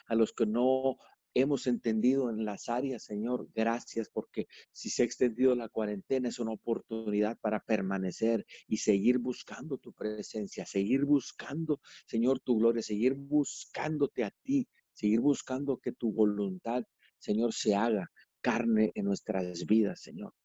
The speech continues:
en las ciudades, en las naciones. Señor, muchas gracias, Señor. Dice la palabra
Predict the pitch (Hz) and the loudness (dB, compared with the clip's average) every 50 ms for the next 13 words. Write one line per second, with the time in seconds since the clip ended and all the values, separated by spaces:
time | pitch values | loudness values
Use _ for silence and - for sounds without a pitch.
0 | _ _ _ _ _ _ - 104 104 101 - - - 120 104 95 98 98 104 98 | _ _ _ _ _ _ -6 -2 -2 -2 -2 -2 2 4 4 4 4 4 2 2
1 | 95 92 - - 98 101 101 98 95 95 90 - - 92 90 87 90 85 - _ | 2 0 -2 -4 -2 -2 -2 -2 -2 -4 -6 -6 -6 -6 -6 -6 -6 -10 -12 _
2 | _ _ _ _ _ _ - - _ - - 95 98 110 123 131 120 - _ _ | _ _ _ _ _ _ -20 -20 _ -4 -2 0 2 4 4 4 2 0 _ _
3 | _ _ _ - 101 113 131 156 160 - - 127 113 104 95 104 107 110 - - | _ _ _ -2 2 4 6 4 4 2 0 -2 -2 0 0 0 -2 -2 -4 -4
4 | 107 95 - - 92 90 95 98 98 95 90 117 123 - - 120 107 113 113 110 | -8 -8 -8 -10 -12 -10 -8 -6 -6 -4 0 0 0 0 0 -2 -2 0 -2 -4
5 | - - 98 98 107 110 113 117 117 127 131 131 120 | -4 -6 -4 -4 -4 -2 -2 -4 -2 -2 -2 -4 -6